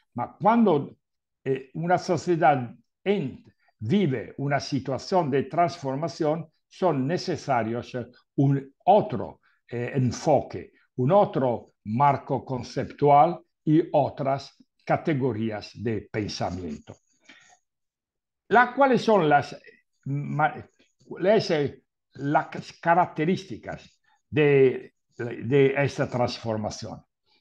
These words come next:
El nacimiento de un nuevo modelo de economía de mercado capitalístico.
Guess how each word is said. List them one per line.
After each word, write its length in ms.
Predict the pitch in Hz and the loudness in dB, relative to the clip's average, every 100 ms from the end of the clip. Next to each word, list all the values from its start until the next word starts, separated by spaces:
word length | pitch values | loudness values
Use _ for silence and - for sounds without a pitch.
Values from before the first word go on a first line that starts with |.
| _ | _
El 240 | - 247 247 | 2 4 6
nacimiento 960 | 240 - 220 156 113 98 - 156 151 _ _ _ | 4 4 2 4 2 -2 -2 -4 -4 _ _ _
de 240 | - 196 190 | 4 4 6
un 320 | 196 185 185 | 6 6 6
nuevo 460 | 220 269 190 127 120 | 6 6 6 4 2
modelo 760 | 139 143 131 117 123 147 - _ _ | 2 2 0 0 0 -2 -6 _ _
de 160 | 131 165 | -4 -4
economía 600 | - 190 196 214 202 135 | 0 -2 0 0 0 0
de 120 | 156 | -2
mercado 640 | 185 185 - 120 110 113 | -4 -6 -6 -8 -8 -8
capitalístico. 960 | - 113 117 - 90 82 - 90 92 | -6 -6 -6 -6 -6 -8 -14 -16 -18